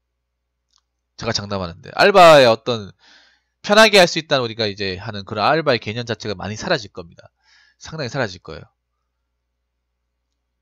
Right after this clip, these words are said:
그리고 어... 점점 가면 갈수록 기업들이 채용을 안 할 겁니다.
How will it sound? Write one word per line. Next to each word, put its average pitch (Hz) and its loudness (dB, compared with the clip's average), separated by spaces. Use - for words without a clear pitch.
그리고 139 -4
어... 92 -16
점점 175 -8
가면 170 -2
갈수록 135 0
기업들이 139 -6
채용을 143 -6
안 95 -2
할 127 -4
겁니다. 87 -20